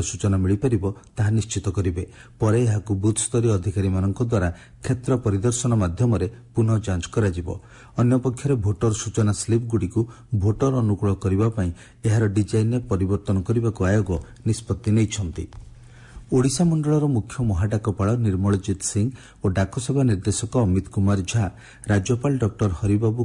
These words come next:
କମ୍ବମପାଟିଙ୍କୁ ରାଜଭବନରେ ସୌଜନ୍ୟମୂଳକ ସାକ୍ଷାତ କରିଛନ୍ତି। ଉଭୟ ଅଧିକାରୀ ନାଗରିକମାନଙ୍କୁ ପ୍ରଦାନ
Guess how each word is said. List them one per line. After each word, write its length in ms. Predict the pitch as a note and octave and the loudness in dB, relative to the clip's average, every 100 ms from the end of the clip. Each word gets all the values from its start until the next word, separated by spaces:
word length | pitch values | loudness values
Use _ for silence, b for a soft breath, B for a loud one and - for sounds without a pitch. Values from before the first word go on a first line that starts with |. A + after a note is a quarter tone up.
| A#2 | -2
କମ୍ବମପାଟିଙ୍କୁ 720 | F#2 F#2+ G2+ F#2+ F2 G2 F#2 B2 | 0 2 0 -2 -2 -2 0 0
ରାଜଭବନରେ 640 | G2+ E2 F2 G#2+ B2+ G2 D2+ B B | 0 0 -2 0 2 0 -2 B B
ସୌଜନ୍ୟମୂଳକ 680 | - A2 F#2+ B2 C3 B2+ G#2+ G2+ | -4 -2 0 2 2 2 0 -2
ସାକ୍ଷାତ 380 | - F2+ G2 - | -6 -6 -6 -4
କରିଛନ୍ତି। 460 | A2+ F#2+ - E2+ - B B B - | -2 -2 -4 -6 -8 B B B 0
ଉଭୟ 200 | G#2+ A#2+ | 2 2
ଅଧିକାରୀ 440 | A2 E2+ G2+ F#2+ A#2 B B G#2 | 2 0 -2 0 0 B B 0
ନାଗରିକମାନଙ୍କୁ 720 | F#2+ G#2 B2+ C3+ B2+ B2+ A#2+ | 0 0 0 0 0 0 -2
ପ୍ରଦାନ 320 | A#2 F2+ F#2+ | -2 0 0